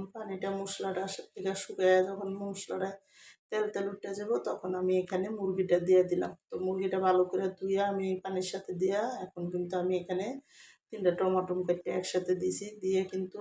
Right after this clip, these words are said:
ভালো মতন এই মাংসটা কষামো। তো যখন মাংসটা একটু কষানো হয়ে আইব,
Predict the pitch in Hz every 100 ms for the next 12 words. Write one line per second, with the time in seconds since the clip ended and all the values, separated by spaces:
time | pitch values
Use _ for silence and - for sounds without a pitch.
0 | 190 180 170 175 180 175 - 214 240 202
1 | 185 185 185 180 185 185 185 - 180 202
2 | 285 - _ _ _ _ 180 180 185 190
3 | 185 190 190 196 - 208 208 202 190 190
4 | 190 196 196